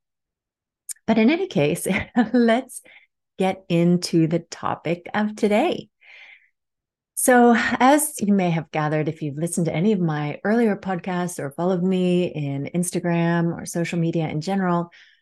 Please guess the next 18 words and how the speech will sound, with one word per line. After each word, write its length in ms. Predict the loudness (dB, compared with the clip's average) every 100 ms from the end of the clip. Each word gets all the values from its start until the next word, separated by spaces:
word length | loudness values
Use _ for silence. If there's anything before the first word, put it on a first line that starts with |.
| _ _ _
so 260 | 0 4 4
progressive 520 | 2 0 0 0 0
overload 480 | 2 2 2 2 0
is 100 | -2
definitely 280 | -4 -2 -2
one 120 | 0
of 60 | 0
the 60 |
most 240 | -2 -4 -4
important 480 | -6 -6 -6 -6
factors 800 | -6 -4 -4 -4 0 2 2 -2 -12 _ _
for 180 | -6 -6
building 840 | 0 2 4 4 4 4 0 -2 -4
muscle 720 | -2 0 -2 -2 -2 -2 -4
and 280 | -6 -6 -8 _
increasing 720 | -2 0 0 0 0 0 -2 -2
your 180 | -2
strength. 640 | -6 -10 -4 -2 0 -2